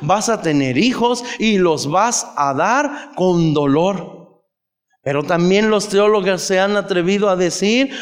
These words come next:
o de plano Dios le estaba diciendo a Eva, "A partir de ahora los hijos que tengas los darás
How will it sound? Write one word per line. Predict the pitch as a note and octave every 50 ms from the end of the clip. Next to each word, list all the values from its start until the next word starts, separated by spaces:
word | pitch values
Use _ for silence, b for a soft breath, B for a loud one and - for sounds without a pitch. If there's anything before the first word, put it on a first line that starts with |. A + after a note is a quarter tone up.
| B B B
o | D3+ D#3 D3+ D3+ D3+
de | C#3+ C#3+ C3
plano | D3 D3 - D#3 D#3 F3 G3 G#3 G#3 G3+ F#3+ D#3+
Dios | D3+ D3 C#3+ D3+ D#3+ D#3+ D3+
le | D3+ C#3+ C3+
estaba | B2 - - - C#3+ D3 C#3+ D3 C3+
diciendo | B2+ B2+ A#2+ - - C3+ B2+ B2 B2 A#2 A#2 A2+ A2
a | A2+ A#2+
Eva, | D3+ F#3 G#3 G3 G#3 G#3 G#3 G#3 B B B B
"A | B D3 D3 C#3 C3 -
partir | - B2+ A#2+ A2+ A2 G#2 - D3 E3+ G3 G#3 G#3
de | A3+ A3+
ahora | G#3+ F#3 C#3+ B2+ A#2+ A2+ A2 A2+
los | A2+ A2+ A2 A2+ - -
hijos | B2 A2+ - A#2 A2+ - -
que | - B2 A2+
tengas | - - C#3 D3 D#3 D#3+ E3 F#3 F#3 - - B B B B
los | C#3+ C#3+ C3 B2 B2 A2+ G#2+
darás | G#2 A#2 A2+ G#2+ A2 G#2+ G#2+ B2+ D#3+ F#3+ G3+ F#3+ - -